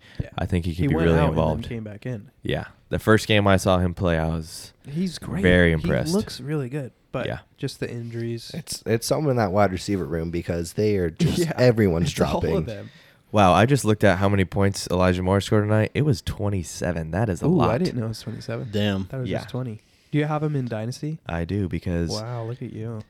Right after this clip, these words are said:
Speaker 3: He traded somebody in this podcast for him.
Speaker 4: Yeah,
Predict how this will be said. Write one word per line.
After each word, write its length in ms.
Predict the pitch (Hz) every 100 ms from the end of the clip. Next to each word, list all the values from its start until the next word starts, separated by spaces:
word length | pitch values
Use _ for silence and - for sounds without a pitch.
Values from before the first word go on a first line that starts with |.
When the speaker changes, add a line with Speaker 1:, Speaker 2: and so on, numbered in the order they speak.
| _
Speaker 3:
He 600 | _ - 104 98 95 95 90
traded 420 | - 117 127 92
somebody 480 | - 95 98 95 92
in 140 | 90
this 260 | 90 90 -
podcast 560 | - - - - 87
for 220 | - 82 -
him. 180 | 135 - _ _ _ _ _ _ _ -
Speaker 4:
Yeah, 220 | 101 95